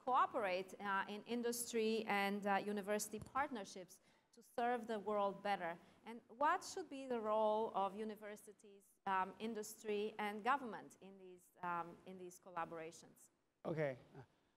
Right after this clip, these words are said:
Speaker 2: 呃，首先我觉得，呃，中美之间或者全球在人工智能这样的新技术领域都应该要进行合作。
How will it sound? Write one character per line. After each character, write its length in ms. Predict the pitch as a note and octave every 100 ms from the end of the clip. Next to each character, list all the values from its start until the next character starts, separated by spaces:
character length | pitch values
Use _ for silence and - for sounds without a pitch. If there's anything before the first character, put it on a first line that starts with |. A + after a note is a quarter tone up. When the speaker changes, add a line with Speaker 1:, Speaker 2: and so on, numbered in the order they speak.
| _ _ _
Speaker 2:
呃， 260 | D#3+ D#3 D#3
首 200 | - F3
先 160 | C#4
我 120 | A3
觉 160 | D3+ E3+
得， 280 | F#3+ F3 D#3 - - _ _
呃， 120 | - E3+
中 200 | A#3+ B3
美 120 | F3
之 100 | D3+
间 200 | F#3 F3+ - - - - -
或 140 | - G#3
者 80 |
全 240 | E3+ D#3+ G3+
球 180 | E3 D#3
在 300 | F3 D3 C3+
人 160 | D3
工 120 | F3 F3+
智 100 | D#3+
能 120 | E3
这 80 | F3+
样 100 | D3
的 80 | C#3
新 180 | F#3
技 80 | F3
术 80 | D3
领 100 | B2+
域 40 |
都 160 | C3+ E3
应 100 | E3+
该 120 | D#3+
要 80 | C#3+
进 120 | C3
行 100 | C3+
合 180 | - A#2
作。 240 | A#2 D3+